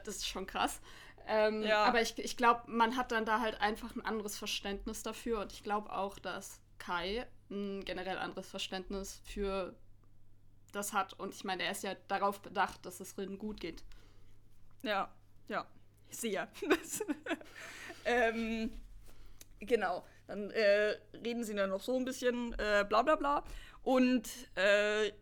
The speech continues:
Speaker 2: Rin ist dann eben auf dem Parkplatz, trifft auf seine Eltern, lässt sich auch von seiner Mutter umarmen, weil jetzt ist es ja egal mit der Schule, ne? Es ist ja, sonst ist es sehr peinlich, aber, ähm,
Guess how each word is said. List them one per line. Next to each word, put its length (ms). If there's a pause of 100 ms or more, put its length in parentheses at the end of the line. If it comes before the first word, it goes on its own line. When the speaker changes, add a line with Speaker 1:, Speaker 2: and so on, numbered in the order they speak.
Speaker 2:
Rin 460
ist 180
dann 120
eben 180
auf 100
dem 80
Parkplatz, 520
trifft 280
auf 160
seine 280
Eltern, 760 (380)
lässt 260
sich 140
auch 80
von 120
seiner 220
Mutter 260
umarmen, 600
weil 180
jetzt 240
ist 100
es 120
ja 100
egal 580
mit 200
der 80
Schule, 560
ne? 240
Es 140
ist 100
ja, 100
sonst 300
ist 140
es 200
sehr 140
peinlich, 560
aber, 480
ähm, 600